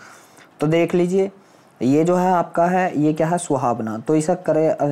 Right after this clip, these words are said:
अगर आप इसके टुकड़े करेंगे सुहा प्लस आवना, तो आवना आपके दो में है, किसमें? सी और डी में, ठीक है। अब देख लीजिए ये क्या? लिखाई, तो क्या होगा इसमें? आई। आवना ये है ई,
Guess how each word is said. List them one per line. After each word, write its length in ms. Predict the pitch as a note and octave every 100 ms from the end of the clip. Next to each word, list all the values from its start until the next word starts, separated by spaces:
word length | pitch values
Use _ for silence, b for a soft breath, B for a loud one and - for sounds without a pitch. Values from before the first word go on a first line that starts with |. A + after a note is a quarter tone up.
| C#3+ C#3+
अगर 160 | C#3+ D#3
आप 180 | D#3 D#3
इसके 180 | -
टुकड़े 260 | D#3+ D3+ D3
करेंगे 300 | D3 D3 D#3
सुहा 320 | D#3 C#3 C#3+
प्लस 280 | C#3+ D3+ D#3 B2+
आवना, 380 | B2 A2+ A2
तो 120 | - D3
आवना 380 | D3 D#3 E3
आपके 200 | D#3+ D#3+
दो 160 | D#3+ D#3
में 140 | D3+
है, 100 | E3
किसमें? 380 | E3 C#3 D3+ D#3 D#3 B B B
सी 180 | - F3
और 260 | E3 F3
डी 140 | D#3 A#2+
में, 140 | A#2
ठीक 180 | E3 F3+
है। 200 | E3+ - B B
अब 140 | C3+ C#3+
देख 180 | E3 E3+
लीजिए 280 | F3 F#3+
ये 60 | F3
क्या? 160 | F3+ F3+
लिखाई, 420 | D#3+ D3+ C3+ B2+
तो 140 | D#3
क्या 180 | D3+ D#3+
होगा 220 | D#3+ E3+
इसमें? 220 | F3 G#3 -
आई। 220 | B2+ B2 -
आवना 520 | C#3 D3+ E3+ F3+ F#3+ -
ये 160 | D3+ D#3
है 200 | E3 -
ई, 240 | D#3 F3